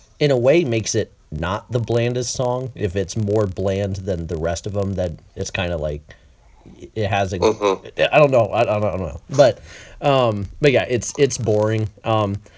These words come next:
Speaker 1: and the only thing I could think of with the placement, uh, which I agree was kinda weird, um, u-, unless the point is that, like,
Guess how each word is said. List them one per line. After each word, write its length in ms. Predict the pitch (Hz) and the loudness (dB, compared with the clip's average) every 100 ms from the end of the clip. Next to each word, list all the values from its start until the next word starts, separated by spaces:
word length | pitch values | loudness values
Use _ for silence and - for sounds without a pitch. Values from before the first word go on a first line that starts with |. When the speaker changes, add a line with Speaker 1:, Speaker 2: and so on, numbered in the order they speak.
| - - | -20 -2
Speaker 1:
and 160 | 147 147 | -2 0
the 160 | 156 | 2
only 240 | 170 196 247 | 2 2 2
thing 180 | 202 170 | 2 2
I 60 | |
could 160 | 147 127 | 0 -2
think 240 | 135 123 | -2 2
of 180 | 131 110 | 2 2
with 140 | 110 117 | -2 -4
the 80 | |
placement, 640 | - - 113 110 104 95 - - | -4 -2 0 0 -2 -4 -6 -6
uh, 180 | 95 92 | -2 -2
which 200 | 101 104 | -2 0
I 140 | 113 | 0
agree 280 | 110 104 107 | 0 0 -4
was 180 | 98 92 | -2 -4
kinda 240 | - 90 | -6 -6
weird, 420 | 85 85 87 85 85 _ - | -4 -4 -4 -6 -8 _ -2
um, 360 | 107 104 98 104 - _ _ _ _ _ - | 0 0 -2 -8 -12 _ _ _ _ _ -10
u-, 60 | - - | -6 -2
unless 400 | 135 139 220 - | 0 2 0 0
the 140 | 127 | -4
point 520 | - - 123 123 120 - | -4 -2 0 0 -4 -6
is 500 | 107 101 95 - - | -4 -4 -4 -8 -8
that, 500 | 104 90 85 78 - - _ _ _ - - | -6 -4 -4 -6 -12 -20 _ _ _ -14 -4
like, 380 | 98 90 85 | -4 -4 -8